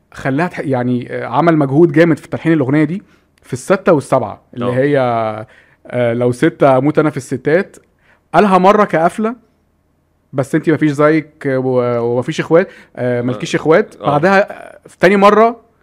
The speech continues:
Speaker 1: ما جه يغني الستة،
Speaker 2: مم.
Speaker 1: غناها على إنها مش الركوز، مش اللي هيركز بعدها.
Speaker 2: آه.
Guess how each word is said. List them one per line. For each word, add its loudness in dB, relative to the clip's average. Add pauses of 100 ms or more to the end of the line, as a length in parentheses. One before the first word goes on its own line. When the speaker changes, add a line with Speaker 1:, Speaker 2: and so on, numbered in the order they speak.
(160)
Speaker 1:
ما -2
جه 0
يغني 2
الستة، 0
Speaker 2:
مم. -12
Speaker 1:
غناها 2
على 2
إنها 0 (280)
مش -2
الركوز، -2
مش -6
اللي -8
هيركز -4
بعدها. -6 (320)
Speaker 2:
آه. -14